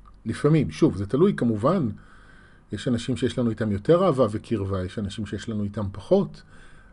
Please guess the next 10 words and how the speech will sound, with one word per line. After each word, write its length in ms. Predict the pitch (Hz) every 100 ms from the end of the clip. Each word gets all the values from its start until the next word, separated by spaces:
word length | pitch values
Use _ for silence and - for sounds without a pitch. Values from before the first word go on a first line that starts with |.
| - - -
אבל 300 | 120 156 233 233 - - -
בואו 400 | 135 131 135 151
נדבר 280 | 170 147 139
רגע 180 | 139 123
על 100 | 117
זה 100 | 117
באופן 340 | 117 120 131
גורף, 320 | 117 151 233 170
ונגיד 320 | 165 175 175
אנחנו 560 | 160 156 139 160 151